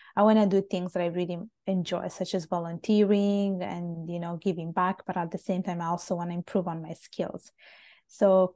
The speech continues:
few of the things, um, related to my journey started in twenty nineteen, uh, right before covid, uh,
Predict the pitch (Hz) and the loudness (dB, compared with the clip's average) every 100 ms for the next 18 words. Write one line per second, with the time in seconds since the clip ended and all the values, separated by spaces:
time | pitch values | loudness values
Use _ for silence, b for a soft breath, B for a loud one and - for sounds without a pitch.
0 | _ - 254 294 294 254 240 - 202 208 | _ 2 6 8 6 2 0 -2 0 0
1 | - - - 196 185 175 175 185 196 190 | -2 -8 -4 -2 0 -2 -4 0 2 2
2 | 196 196 196 180 175 175 185 214 - - | 0 0 0 0 0 0 2 2 0 -2
3 | 175 180 180 175 - 175 175 165 165 - | 0 0 -2 -4 -4 -4 -4 -4 -6 -4
4 | 185 185 190 175 185 - 170 165 160 165 | -4 -2 -4 -6 -8 -4 -2 -2 -2 -6
5 | 165 - 170 175 - - - 196 180 196 | -6 -6 -6 -6 -10 -12 0 2 4 4
6 | 190 190 185 | 4 2 -2